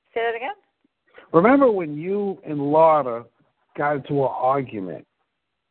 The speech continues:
Speaker 2: in her lobby when I was, I spent the weekend there. I was gonna be, like, helping y'all deliver this, this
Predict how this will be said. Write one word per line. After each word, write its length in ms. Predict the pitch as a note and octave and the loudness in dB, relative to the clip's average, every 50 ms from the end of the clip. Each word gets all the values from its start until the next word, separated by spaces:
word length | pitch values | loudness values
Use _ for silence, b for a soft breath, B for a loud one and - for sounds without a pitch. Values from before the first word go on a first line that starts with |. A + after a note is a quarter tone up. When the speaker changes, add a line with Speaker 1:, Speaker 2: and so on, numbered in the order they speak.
| _ _ | _ _
Speaker 2:
in 320 | - C3+ B2+ B2 A#2 A2+ - - _ _ | -2 0 0 0 -2 -4 -10 -16 _ _
her 360 | - - - D3+ D3 C#3+ C#3+ B2 - _ | -12 0 4 6 6 6 4 2 -2 _
lobby 600 | - A2+ B2 C3 C3+ A2 G#2 G2 G2+ F#2 F2+ G2+ G2+ _ _ _ _ _ _ _ _ _ _ _ _ _ _ _ _ | -8 -2 2 2 4 2 2 0 -4 -10 -10 -12 -16 _ _ _ _ _ _ _ _ _ _ _ _ _ _ _ _
when 200 | - A#2+ B2 A#2+ | -6 -4 0 2
I 80 | B2+ | 2
was, 220 | C3+ C3+ C3+ C3 B2 - - - A#2+ G#2 - C#3 | 4 4 2 0 -2 -4 -14 -20 -20 -10 -6 -6
I 100 | C3 B2 | -6 -4
spent 200 | - E3 D#3+ D3 | -2 -2 -2 -2
the 80 | - B2 | -2 0
weekend 400 | A#2+ C#3 C#3+ C#3+ D3+ C#3+ C#3 C#3+ | 2 2 2 2 0 0 0 0
there. 160 | C#3 C#3 C3 | 0 2 2
I 40 | C3 | 2
was 80 | C3 B2 B2+ | 2 0 -4
gonna 140 | C3+ B2+ B2 | -8 -8 -6
be, 200 | A#2 B2+ A#2+ A#2+ | -4 -2 -2 0
like, 200 | A#2 A#2+ A#2+ A2 | 2 2 0 2
helping 280 | C3+ C3 B2+ C3 C3+ B2 | 2 0 0 0 -2 0
y'all 240 | B2+ B2 B2 A#2+ | 2 2 2 2
deliver 360 | G#2+ A2+ A2 B2 B2+ B2 B2 A#2+ | 0 -6 -2 0 0 0 2 0
this, 160 | A#2+ A2+ A2 - _ _ _ | 0 -2 -4 -8 _ _ _
this 140 | B2+ A#2 G2 | -8 -8 -8